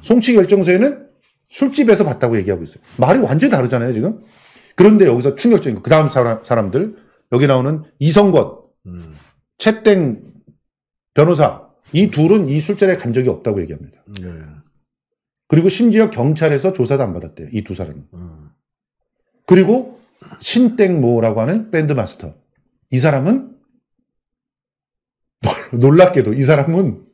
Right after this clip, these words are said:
Speaker 1: 응? 왜 나한테 이러냐고. 내가 뭘 잘못했냐고.
Speaker 2: 음, 음.
Speaker 1: 술자리에 안 와서 안 왔다고 그런 거라고.
Speaker 2: <laughs>
Speaker 1: 윤석열과 한동훈이 없으면 되는 거 아니냐고 이렇게 주장하면서
Speaker 2: 음.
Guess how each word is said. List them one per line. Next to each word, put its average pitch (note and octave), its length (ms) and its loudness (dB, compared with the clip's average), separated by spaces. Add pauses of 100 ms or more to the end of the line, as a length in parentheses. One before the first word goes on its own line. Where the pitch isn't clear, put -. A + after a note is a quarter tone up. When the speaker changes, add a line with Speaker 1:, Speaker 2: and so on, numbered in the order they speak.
(160)
Speaker 1:
응? E3+ 200 -6 (720)
왜 A#3+ 180 6
나한테 E3+ 400 0
이러냐고. F#2+ 960 -8 (240)
내가 B3+ 200 4
뭘 B3 220 6
잘못했냐고. C3 720 0
Speaker 2:
음, F2+ 80 0 (460)
음. G#2 100 -14 (600)
Speaker 1:
술자리에 C4+ 440 4
안 F3+ 200 2
와서 B3 180 2
안 D3 120 -2
왔다고 F3 300 0
그런 D3 140 0
거라고. A#2+ 480 -2 (320)
Speaker 2:
<laughs> G2+ 260 -8
Speaker 1:
윤석열과 B3+ 540 4
한동훈이 C4 340 0
없으면 A3 300 0
되는 G3+ 240 4
거 C4 120 4
아니냐고 F#3+ 280 2
이렇게 D3+ 300 0
주장하면서 C3 800 -4
Speaker 2:
음. F#2 500 -14